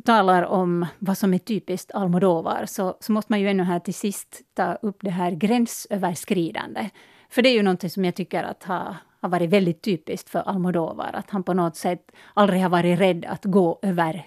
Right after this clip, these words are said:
gränser och att på något sätt leka med könsroller eller, eh, krossa tabun.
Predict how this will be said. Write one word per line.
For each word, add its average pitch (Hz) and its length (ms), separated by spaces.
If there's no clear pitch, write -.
gränser 180 680
och 214 200
att - 260
på 190 100
något 180 180
sätt - 440
leka 208 300
med 185 200
könsroller 180 760
eller, - 500
eh, 214 60
krossa 185 560
tabun. 180 480